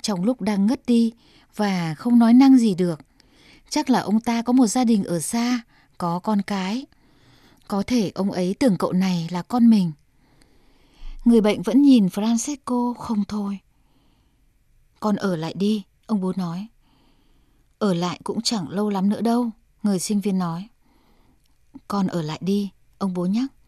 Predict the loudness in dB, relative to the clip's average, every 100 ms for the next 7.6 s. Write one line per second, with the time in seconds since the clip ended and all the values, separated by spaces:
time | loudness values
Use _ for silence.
0 | _ _ _ _ _ _ -4 -2 -2 -2
1 | -6 -6 -2 0 0 -2 -4 -6 -2 -2
2 | -4 -8 _ _ _ _ _ -2 0 2
3 | 2 0 -2 0 0 -2 -6 _ -4 -2
4 | 2 2 2 2 2 2 0 -2 -6 _
5 | _ _ _ _ _ _ _ _ _ -4
6 | -4 -2 0 0 2 2 2 0 -2 -4
7 | -2 -2 0 2 2